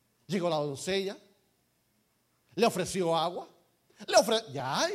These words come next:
¿qué, qué más quiere? Pero el hombre sabía que esto es más serio. Y así es. Cuando tú le pides algo a Dios, es serio.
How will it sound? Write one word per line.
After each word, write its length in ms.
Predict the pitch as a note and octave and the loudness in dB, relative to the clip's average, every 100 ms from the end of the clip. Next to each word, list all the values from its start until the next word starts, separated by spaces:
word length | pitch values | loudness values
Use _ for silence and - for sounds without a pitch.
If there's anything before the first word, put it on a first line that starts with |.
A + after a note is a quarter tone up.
| - | -6
¿qué, 100 | E3+ | -2
qué 120 | D4+ | 2
más 140 | B4+ | 2
quiere? 480 | - A#4+ D5+ D5 F#4+ - _ _ _ - _ _ _ _ | 2 6 6 4 -4 -18 _ _ _ -20 _ _ _ _
Pero 140 | - C#3 | -10 -6
el 60 | |
hombre 200 | D3+ G3+ | -4 -4
sabía 520 | F#3+ F3+ D#3 F3+ C#3 A#2+ _ _ _ _ _ _ | -8 -10 -10 -10 -10 -14 _ _ _ _ _ _
que 100 | - | -18
esto 120 | D3+ | -12
es 60 | F3 | -10
más 160 | E3+ E3+ | -10 -12
serio. 380 | G3 A#3+ F3 G#2+ _ _ _ _ _ _ _ _ _ _ _ _ - | -14 -14 -14 -20 _ _ _ _ _ _ _ _ _ _ _ _ -12
Y 80 | |
así 240 | E3+ - A3 | -12 -12 -16
es. 300 | D4 - - _ _ | -16 -20 -20 _ _
Cuando 220 | - F#3 | -6 -6
tú 100 | D#3+ | -4
le 100 | G#3 | -6
pides 260 | G3+ G#3+ G3 | -6 -6 -6
algo 200 | G3 G3+ | -6 -6
a 60 | F#3 | -6
Dios, 200 | G3 F#3+ - | -8 -10 -14
es 160 | F3 - | -8 -6
serio. 460 | - G#3+ A#3 F3+ | -6 -8 -8 -12